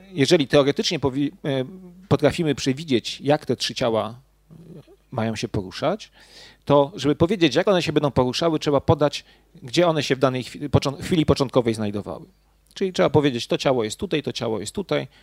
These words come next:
to ciało jest tutaj, znamy prawa, włączamy ewolucję czy prowadzimy obliczenia, ciała się poruszają. Okazuje się,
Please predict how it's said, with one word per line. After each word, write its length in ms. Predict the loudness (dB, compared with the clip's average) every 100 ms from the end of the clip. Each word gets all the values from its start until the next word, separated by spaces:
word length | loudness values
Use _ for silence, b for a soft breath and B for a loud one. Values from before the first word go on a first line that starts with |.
| b
to 100 | -6
ciało 300 | -2 0 -2
jest 140 | -4 -6
tutaj, 360 | 0 2 2 0 B B
znamy 320 | -2 0 0
prawa, 460 | 2 2 4 2 2 b b -20 _ -20 -20 _ -10
włączamy 760 | -2 -2 0 0 0 -2 -4
ewolucję 460 | -4 0 0 2 -2
czy 120 | -4
prowadzimy 460 | -8 -6 -6 -6 -6
obliczenia, 600 | -6 -4 -2 0 -2 -4
ciała 280 | -4 -4 -4
się 120 | -8
poruszają. 480 | -10 -12 -14 -16 -20 _ B B B B B B
Okazuje 420 | -2 0 4 4
się, 240 | 6 2